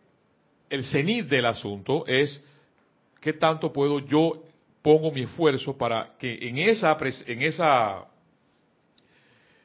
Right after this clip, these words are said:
apariencia no me afecte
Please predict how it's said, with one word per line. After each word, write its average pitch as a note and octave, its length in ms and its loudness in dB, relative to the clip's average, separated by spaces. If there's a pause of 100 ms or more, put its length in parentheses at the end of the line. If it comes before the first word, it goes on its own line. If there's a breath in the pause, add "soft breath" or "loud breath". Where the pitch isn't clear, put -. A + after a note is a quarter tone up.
(200 soft breath)
apariencia C#3+ 960 2 (140)
no C3 180 -6
me C3+ 100 -2
afecte C#3 800 -6